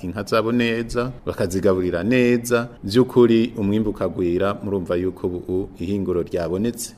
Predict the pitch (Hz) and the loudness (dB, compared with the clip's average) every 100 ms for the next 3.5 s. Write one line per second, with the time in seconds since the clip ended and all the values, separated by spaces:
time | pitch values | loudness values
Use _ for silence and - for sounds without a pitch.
0 | - 98 117 110 104 85 92 87 87 87 | -10 -2 0 0 0 -2 -2 -2 -2 -4
1 | 87 104 107 - - - 98 101 98 98 | -6 -10 -10 -18 -20 -6 -2 0 -2 -4
2 | 92 90 85 76 85 90 82 92 87 82 | -2 0 0 -4 -6 -6 -6 -4 -6 -6
3 | - 85 78 80 85 | -6 -4 -2 -4 -6